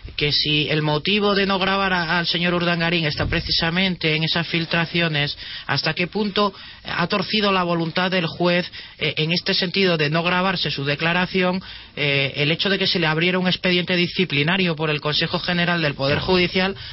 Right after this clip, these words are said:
Speaker 1: a efectos de que precis-, por, precisamente por las
Speaker 2: No.
Speaker 1: filtraciones que
Speaker 2: Se
Speaker 1: se
Speaker 2: han
Speaker 1: pudiera
Speaker 2: abierto diligencias
Speaker 1: diligen-,
Speaker 2: informativas,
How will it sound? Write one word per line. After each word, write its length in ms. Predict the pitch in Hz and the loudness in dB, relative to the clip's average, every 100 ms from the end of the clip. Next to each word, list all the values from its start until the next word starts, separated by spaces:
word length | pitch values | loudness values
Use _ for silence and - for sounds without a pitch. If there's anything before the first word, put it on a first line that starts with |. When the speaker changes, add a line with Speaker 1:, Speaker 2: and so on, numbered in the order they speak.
| - | -4
Speaker 1:
a 140 | 151 | -2
efectos 480 | 147 160 160 196 190 | 0 -2 -2 -2 0
de 160 | 190 | -2
que 160 | 180 170 | 0 -2
precis-, 340 | 151 156 160 - | -2 -2 -2 0
por, 220 | 160 151 | -2 -2
precisamente 540 | 147 151 156 165 170 | -4 -2 0 0 -2
por 180 | 190 202 | 0 2
las 180 | 175 170 | 2 0
Speaker 2:
No. 100 | 90 | -2
Speaker 1:
filtraciones 560 | 180 160 160 151 180 160 | -2 0 -2 0 0 2
que 60 | 143 | 2
Speaker 2:
Se 60 | |
Speaker 1:
se 20 | |
Speaker 2:
han 60 | 113 117 | 2 2
Speaker 1:
pudiera 200 | 113 113 | 2 2
Speaker 2:
abierto 200 | - 127 | 2 2
diligencias 540 | 113 85 - 95 82 98 | 2 0 0 -2 0 0
Speaker 1:
diligen-, 120 | 147 | 2
Speaker 2:
informativas, 480 | 135 98 165 - | 0 0 -2 0